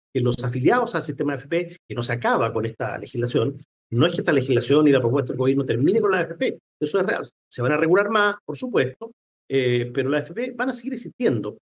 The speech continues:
Eh, eso es lo, es lo, es lo real y eso hay que asumirlo.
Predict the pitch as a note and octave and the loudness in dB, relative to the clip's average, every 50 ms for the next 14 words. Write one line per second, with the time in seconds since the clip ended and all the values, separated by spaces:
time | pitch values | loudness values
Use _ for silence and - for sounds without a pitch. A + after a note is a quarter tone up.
0 | _ _ _ _ B2 C#3 C3 C3 C3 B2+ - - - D#4 C4 A3 G#3 F#3 - - | _ _ _ _ -2 0 2 2 0 0 -2 -2 -2 -2 0 0 0 -2 0 -2
1 | - D3 D3 D#3 C#3+ - - - C3 B2+ B2+ B2 A#2 A#2+ C#3+ G3+ A3 A3+ A3 G#3 | -2 0 0 0 0 -2 -2 -4 -6 -6 -6 -4 -4 -2 0 0 0 0 -2 -4
2 | F#3 F#3 F#3 F3+ F#3 - E3 - - D3 C3+ D#3+ F#3 D3 A#2 G2+ - - | -6 -6 -6 -6 -4 -6 -8 -8 -6 -2 0 0 0 0 0 -4 -8 -10